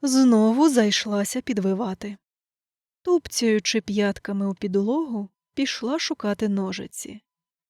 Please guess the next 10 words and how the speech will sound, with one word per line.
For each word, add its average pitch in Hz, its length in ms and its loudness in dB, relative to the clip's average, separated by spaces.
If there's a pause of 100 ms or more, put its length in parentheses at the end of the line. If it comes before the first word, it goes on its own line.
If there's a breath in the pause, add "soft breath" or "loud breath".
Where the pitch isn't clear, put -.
(240)
У 240 180 2
мене 220 320 0
були 294 340 0
одні, 190 440 -6 (280)
великі, 277 760 2
старовинні, 208 840 -2
кравецькі 294 720 0
з 269 60 -4
металевими 196 720 -2
ручками. 190 640 -8